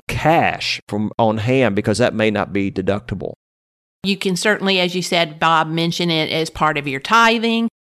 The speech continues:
Speaker 2: but you can certainly put it as far as your planned giving strategies, whatever those may be. We've talked a lot about R M Ds. What are some ways to take those distributions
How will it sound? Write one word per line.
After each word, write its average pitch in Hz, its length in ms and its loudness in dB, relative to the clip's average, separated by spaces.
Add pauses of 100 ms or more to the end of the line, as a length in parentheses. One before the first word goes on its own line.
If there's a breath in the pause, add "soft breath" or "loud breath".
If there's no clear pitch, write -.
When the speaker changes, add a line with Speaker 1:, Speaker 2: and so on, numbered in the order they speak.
(120)
Speaker 2:
but - 140 -2
you 170 80 -6
can 156 160 -4
certainly 180 400 0
put 180 240 -2
it 165 160 2
as 160 160 0
far 156 320 0
as 147 100 -8
your 151 120 -2
planned 151 680 -4
giving 147 400 -2
strategies, 139 920 -4
whatever 147 360 -2
those 139 340 -4
may 135 220 -6
be. 127 420 -8 (680)
We've 175 300 -4
talked 220 340 0
a 170 60 -2
lot 185 300 4
about 175 320 2
R 151 240 2
M 151 160 -4
Ds. 143 400 -6
What 208 240 2
are 349 100 -2
some 220 300 2
ways 180 540 2
to 160 120 -2
take 170 380 -2
those 151 500 2
distributions 170 1120 0